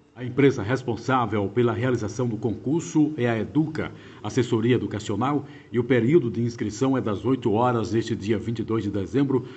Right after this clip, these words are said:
até às vinte e três horas e cinquenta e nove minutos do dia vinte e um de janeiro de dois mil e vinte e quatro. O site da organizadora é o w w w ponto educa p b ponto com ponto b r, onde é possível ter acesso ao edital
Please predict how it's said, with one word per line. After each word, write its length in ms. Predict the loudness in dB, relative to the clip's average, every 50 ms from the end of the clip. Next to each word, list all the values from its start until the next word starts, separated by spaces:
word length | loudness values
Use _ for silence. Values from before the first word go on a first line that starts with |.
| -16 -12 -10
até 220 | -6 -2 0 0
às 160 | 0 0 -2
vinte 160 | -2 -2 -2 -2
e 40 |
três 280 | 0 0 2 0 2 0
horas 260 | 0 0 0 0 -2
e 60 | -4
cinquenta 420 | -4 -4 -6 -4 0 0 0 2 2
e 40 | 0
nove 260 | 0 0 -2 -2 0
minutos 560 | 0 0 0 0 0 0 -2 -4 -4 -6 -10 -18 -20 -20 -8 -2
do 120 | -2 0
dia 220 | 2 4 4 4 4
vinte 320 | 2 2 0 0 0 0
e 40 | 0
um 120 | 2 2
de 80 | 2 2
janeiro 480 | 2 2 0 0 2 2 2 2 2
de 80 | 0 -2
dois 240 | 2 2 2 2 2
mil 140 | 2 2 2
e 40 |
vinte 200 | 2 0 -4 -6
e 40 | -6
quatro. 440 | -6 -4 -4 -4 -4 -6 -10 -12 -14 -14 -18 -20 -20 -16 -10 -8
O 60 | -8
site 340 | -2 2 2 4 4 2 0
da 140 | -2 -4 -2
organizadora 720 | -2 -2 -2 -2 -2 -2 -2 0 0 2 2 2 2 0 -4 -10 -16 -14 -4
é 100 | 0 2
o 80 | 2 2
w 460 | 2 0 0 2 2 2 0 -2 -2
w 300 | -2 -2 -2 -2 -2 -2
w 300 | -2 -4 -4 -2 -2 -2
ponto 480 | 0 2 2 2 2 2 0 2 2 2
educa 420 | 2 2 0 0 0 0 0 -2
p 160 | -2 0 0 2
b 220 | 4 4 4 4 2 -2 -10 -18 -18 -8 -4
ponto 220 | -4 -2 -2 -2
com 240 | -2 -2 -2 -2 -2
ponto 260 | -2 -4 -4 -4 -4
b 160 | -2 -2 0
r, 360 | 0 0 0 0 0 -2 -4 -6 -10 -20 -18 -10
onde 280 | -4 -2 0 2 2 2
é 40 |
possível 640 | 2 0 -4 -6 -4 -2 2 2 2 4 2 0 0
ter 180 | 0 0 0
acesso 560 | 0 -2 -4 -4 -2 -2 -2 -2 -4 -6 -6 -4
ao 140 | -2 -2
edital 480 | -2 -2 -4 -2 -2 0 0 0 0 -2